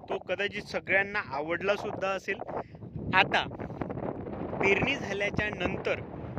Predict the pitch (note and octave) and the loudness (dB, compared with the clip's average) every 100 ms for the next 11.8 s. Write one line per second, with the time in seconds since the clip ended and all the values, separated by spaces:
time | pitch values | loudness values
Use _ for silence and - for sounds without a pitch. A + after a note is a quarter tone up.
0 | - - - F#3 G#3 A3 - B3 A#3+ - | -2 2 2 4 4 2 2 4 4 2
1 | F#3 F3+ G#3+ D4 D4 E4 C4+ A#3+ A#3 G3 | -2 0 2 2 2 -2 6 6 6 2
2 | D3 C3+ - - - - - - - G3 | -2 -14 -14 -16 -14 -12 -12 -14 0 6
3 | B3+ C4+ D4 - F#3+ G3 G3 A3 G3+ G3+ | 6 6 0 0 -4 -6 -4 -4 -2 -2
4 | G3+ F3 - - - - G3+ - G3+ G3 | -2 -6 -8 -14 -14 -6 -6 -4 -2 0
5 | G3+ G#3 G#3 G3 G#3 F#3 E3 F3 A#3 B3 | 2 2 0 2 0 0 -4 4 6 6
6 | G#3+ G3 G#3+ G#3 G#3 F3+ C4 A#3 A#3+ G#3+ | 2 -4 -4 -6 -4 -4 -4 0 0 2
7 | F#3 F#3 E3+ D#3+ D#3 D3+ C#3 E3 G3+ - | 0 -2 -4 -4 -2 0 -2 -4 -12 -6
8 | - - - - - - - F3+ G3 G3 | -4 -4 -6 -8 -8 -6 -4 -2 2 2
9 | F#3+ - G3 F3+ D#3+ D#3 A#3+ A#3 F#3 - | 0 2 2 4 2 2 0 0 -2 4
10 | F3+ - - - - - - - - - | 4 4 -2 -4 -6 -4 -2 -2 -2 2
11 | - - - - C4 D4+ - C4+ | 2 2 0 0 2 4 8 8